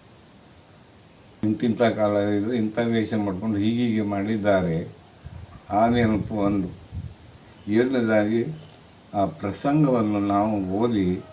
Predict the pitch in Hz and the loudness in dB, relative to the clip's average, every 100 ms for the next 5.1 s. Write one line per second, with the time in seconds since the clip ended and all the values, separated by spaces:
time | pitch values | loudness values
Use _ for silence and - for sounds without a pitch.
0 | - - - - - - 95 85 98 113 | -20 -20 -20 -20 -20 -2 -2 0 2 4
1 | 123 127 120 110 107 - 101 104 139 127 | 2 -2 -2 0 -2 -4 -4 0 2 2
2 | 113 104 98 98 95 95 95 107 113 - | 2 0 0 0 0 0 -2 -6 -10 -18
3 | - 92 104 110 117 127 95 90 - - | -6 -2 0 -2 0 0 0 0 -2 4
4 | 605 - 855 855 - - - 622 605 622 | 8 10 10 10 12 12 12 12 10 8